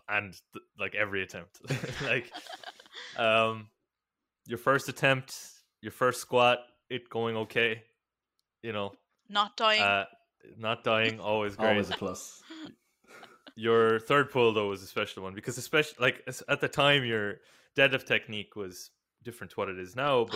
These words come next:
Speaker 2: Oh,
Speaker 1: you would
Speaker 2: shite. <laughs> Let's not sugarcoat things, Adam.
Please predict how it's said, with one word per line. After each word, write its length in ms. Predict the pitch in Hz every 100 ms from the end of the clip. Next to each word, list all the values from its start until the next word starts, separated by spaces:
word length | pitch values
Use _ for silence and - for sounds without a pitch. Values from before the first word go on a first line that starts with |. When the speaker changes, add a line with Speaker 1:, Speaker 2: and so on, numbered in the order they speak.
| -
Speaker 2:
Oh, 40 | 196
Speaker 1:
you 140 | -
would 80 | -
Speaker 2:
shite. 480 | 247 220 202 226 - 359 - - 762 - -
<laughs> 100 | - - - 370 - - 370 349 381 539 - 523 -
Let's 160 | 262 254
not 180 | 247 240
sugarcoat 600 | 262 247 233 254 240 -
things, 280 | 262 226 226
Adam. 340 | 220 226 269